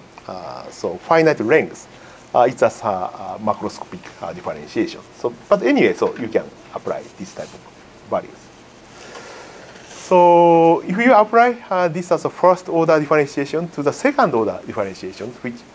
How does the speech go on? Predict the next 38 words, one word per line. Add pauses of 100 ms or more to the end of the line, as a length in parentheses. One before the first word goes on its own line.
uh, (280)
we, (100)
we
are
using
in
the,
so
Poisson
equations, (520)
so
we, (320)
uh, (180)
just
repeat
the
same, (580)
uh, (760)
operations. (240)
Uh, (120)
so
in
order
to (120)
apply
the,
so
second
order (320)
differentiation
at
this (160)
I
point, (600)
so
we
can, (120)
so